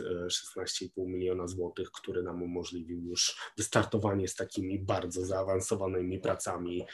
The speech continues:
pracami badawczo-rozwojowymi. Więc, e, tak, jeśli chodzi o, o, o same początki, no to na pewno kluczowa była tutaj bardzo duża wytrwałość zespołu, e, tego,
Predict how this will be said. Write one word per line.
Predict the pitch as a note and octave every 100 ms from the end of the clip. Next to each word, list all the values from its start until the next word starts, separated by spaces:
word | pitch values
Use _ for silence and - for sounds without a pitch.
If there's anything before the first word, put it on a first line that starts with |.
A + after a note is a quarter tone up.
| - - - - -
pracami | A#2 - _ _ - G2 F#2+
badawczo-rozwojowymi. | F#2 F#2+ F#2 - F#2 F2 F#2+ F2+ F2 F2 - F#2 F#2+
Więc, | G2+ G2 G#2 - - A#2
e, | A2+ A2+ A#2 A2 - - - - - - - - - - - - _
tak, | - C3 -
jeśli | C3 D#3
chodzi | D3 C#3+ D3
o, |
o, | C#3 C#3 C#3 - -
o | -
same | - C#3+ C#3
początki, | C3+ C3 C3+ A#2+ -
no | A#2
to | A#2
na |
pewno | A2+ A2+ A2
kluczowa | A2 A2+ A2+ G#2
była | G#2 G#2
tutaj | G#2 G#2 G#2
bardzo | G#2 G#2+ G#2
duża | G2+ G#2 G2+
wytrwałość | G2+ - - G#2 F#2+ F#2 - G#2
zespołu, | G2+ - - F#2+ F#2 F#2 F#2 F#2+ G2
e, | F#2+ F#2
tego, | G2 F#2 F#2 F2+ F#2